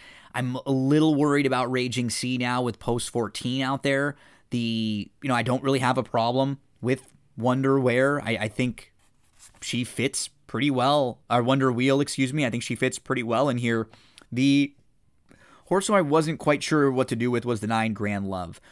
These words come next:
who I'll probably throw into, um, some exotics here and there. And Tell Me No Lies, I felt was probably a cut below, but she just keeps answering all the, uh, the questions. So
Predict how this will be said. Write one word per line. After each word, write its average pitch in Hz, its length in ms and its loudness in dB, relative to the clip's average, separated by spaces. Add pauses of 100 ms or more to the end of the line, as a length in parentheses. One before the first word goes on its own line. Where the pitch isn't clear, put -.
who 107 100 0
I'll 110 60 2
probably 117 300 2
throw 113 240 2
into, 107 500 -2 (300)
um, 98 280 -4
some 117 200 -2
exotics 107 480 0
here 113 200 -2
and 107 120 -2
there. 113 320 -2 (200)
And 123 200 -2
Tell 131 180 2
Me 127 140 2
No 120 180 2
Lies, 113 500 0
I 110 120 -4
felt 120 340 -2
was 110 220 -2 (320)
probably 185 440 -4
a 104 40 -6
cut - 320 -8
below, 117 300 2
but 110 140 -4
she - 140 -8
just - 180 -6
keeps - 240 -4
answering 117 480 0 (320)
all 113 280 2
the, 110 180 0
uh, 104 180 -2
the 98 120 -8
questions. 101 640 -4 (260)
So 98 380 -4